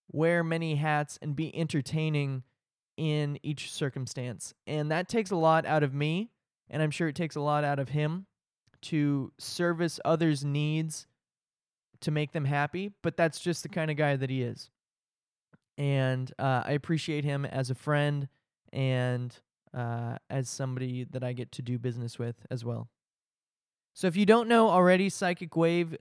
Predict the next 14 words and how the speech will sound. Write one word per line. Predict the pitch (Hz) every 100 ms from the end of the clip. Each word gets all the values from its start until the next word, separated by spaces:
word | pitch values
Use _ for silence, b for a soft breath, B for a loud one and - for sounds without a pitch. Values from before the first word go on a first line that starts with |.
| _ _ _
live | 135 147 160 196 185
streams | - 156 147 143 143 143 -
all | - 160
of | 190
our | 190 175
podcasts | 175 147 143 156 139 139 - - -
on | 143 139 135
YouTube. | 135 170 190 - 156 127 120 - b b b
So | -
if | 160
you | 160
want | 170 175
to |
get | 160 170 151